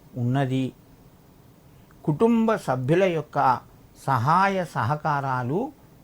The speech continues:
పొందుతారు. వ్యాపారస్తులకు ఈరోజు మధ్యమ స్థాయి లాభాలు పొందుతారు. ఉద్యోగస్తులకు కొంచెం ఒత్తిడి పెరిగే అవకాశం ఉన్నది.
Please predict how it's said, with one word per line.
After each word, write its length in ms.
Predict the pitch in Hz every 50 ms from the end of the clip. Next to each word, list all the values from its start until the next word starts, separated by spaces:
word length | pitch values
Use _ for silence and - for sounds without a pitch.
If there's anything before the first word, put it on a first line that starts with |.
| -
పొందుతారు. 760 | 127 120 123 127 143 143 - 135 131 131 131 127 127 127 123 - - - _ - - - - - - - - - - - - - - 120
వ్యాపారస్తులకు 1400 | 123 139 135 151 165 - - 214 208 202 196 190 165 - - - - 160 151 147 143 - 147 139 135 131 123 120 - - - - - - - -
ఈరోజు 760 | 160 156 156 151 139 143 151 170 180 175 160 143 135 131 131 - - - - - - - - - - _ - - - - - 131
మధ్యమ 680 | 127 123 127 135 139 139 131 131 190 202 214 208 196
స్థాయి 540 | 190 - - - - 165 156 151 151 151 147
లాభాలు 840 | 139 139 123 117 127 123 131 131 123 120 117 120 151 208 277 311 - - - - - - - - - - - 131
పొందుతారు. 800 | 127 131 135 143 139 - 135 127 131 131 127 127 123 123 - - - _ - - - - - - - _ - - - - _ - _ _ _ _ - -
ఉద్యోగస్తులకు 1400 | 127 135 113 104 - 202 214 226 226 208 202 180 - - - 165 156 156 143 - - 143 143 139 139 131 - - - - - - - - - _ - - -
కొంచెం 540 | - 170 190 208 202 185 208 185 170 147 135
ఒత్తిడి 460 | 123 131 131 - - - 208 190 202
పెరిగే 600 | 175 - 160 147 131 127 127 147 170 214 285 285 - - - - - - -
అవకాశం 760 | 113 117 127 147 160 - 190 175 165 147 - - 143 147 143 127
ఉన్నది. 540 | 117 123 127 131 135 123 123 127 123 120